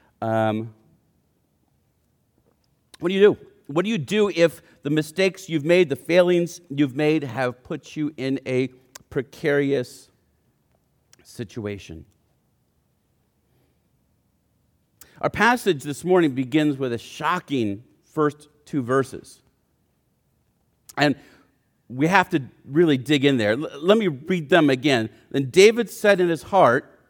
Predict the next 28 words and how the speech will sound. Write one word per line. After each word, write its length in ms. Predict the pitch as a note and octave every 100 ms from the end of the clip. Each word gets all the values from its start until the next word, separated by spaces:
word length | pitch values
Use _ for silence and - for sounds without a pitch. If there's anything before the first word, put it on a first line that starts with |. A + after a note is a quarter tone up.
| _ _ _ -
'Now 460 | C3 E3+ F#3+ F#3+ -
I 280 | E3+ G#3
shall 420 | A#3 - G#3 F3+ D#3+
perish 920 | - - - G#3 B3 F#3+ B2 C3 -
one 300 | D3 C#3+ D3
day 200 | C#3 C#3
by 120 | C3+
the 140 | C3+
hand 400 | A2+ E3+ F3+ F3
of 160 | - C#3
Saul. 480 | - G3 A3 - - _ _ _ _
There 180 | G3+ F#3
is 160 | D#3 - _ -
nothing 600 | F3+ E3+ F3 B3 - F3+
better 300 | D#3+ F#3 A#3
for 180 | F3 D#3
me 320 | C3+ B2 D#3 - _ _ _ _
than 120 | F3+
that 80 | F3
I 120 | F3+
should 160 | F3+ F3
escape 440 | E3 - E3 F3+
to 60 | -
the 120 | E3
land 200 | C#3+ C#3
of 60 | C#3+
the 80 | C#3+
Philistines. 720 | G#3 A#3+ B3+ A#2+ E2 -